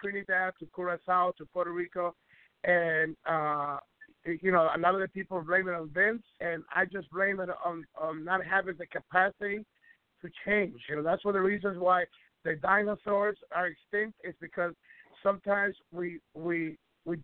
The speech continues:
we do not wanna hear what the audience, they want, and you get, you get to the point where you're successful,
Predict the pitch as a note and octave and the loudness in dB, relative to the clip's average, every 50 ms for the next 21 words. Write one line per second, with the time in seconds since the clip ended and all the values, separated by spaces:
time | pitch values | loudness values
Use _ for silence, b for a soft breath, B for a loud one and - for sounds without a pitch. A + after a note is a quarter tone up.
0 | - - F3 F3+ E3 D3 E3 D#3+ E3 F3 F3+ G3 - F#3 F#3 F#3+ F#3+ F#3 D#3+ D#3 | -8 -2 0 0 4 4 4 4 6 4 4 4 4 2 0 0 0 -2 -4 -4
1 | F3 F#3 F#3+ F#3+ F#3+ F#3 b b b b b b _ - - - D#3+ - E3 D#3+ | -2 2 2 2 2 0 b b b b b b _ -2 -2 -2 -2 0 -2 0
2 | F#3 F#3+ G3+ G3+ F#3+ F#3+ F#3+ F#3+ - - - _ - - - - _ _ D3 E3+ | 2 2 2 2 -2 -6 -8 -10 -14 -20 -20 _ -20 -20 -20 -20 _ _ -2 -2
3 | E3 E3 D#3 D#3 E3+ F3+ F#3+ F#3+ F#3 - _ _ - - _ _ E3 E3 E3 E3 | -2 -2 -2 -2 0 2 2 2 2 -2 _ _ -20 -20 _ _ -2 -2 -2 -2
4 | D#3+ D3 - b b b b b _ E3 F3 E3+ C#3 D#3+ F#3 G3 G3+ _ - F3+ | -6 -12 -16 b b b b b _ -12 -12 -8 2 2 2 2 2 _ -12 -12
5 | F3 D#3 G3 G3 - - G3 G3 F#3 - - G3 G3 G3 E3 F3+ F3 E3+ F3 F3 | -8 -4 -4 -4 -4 -4 -6 -6 -6 -4 -4 -2 -2 -2 -4 -6 -6 -6 -6 -8
6 | E3 - F3 - - - G3+ G3+ G3+ - _ G#3+ G#3 G#3+ G#3 | -10 -12 -16 -16 -4 0 2 2 2 0 _ -2 -2 -2 -2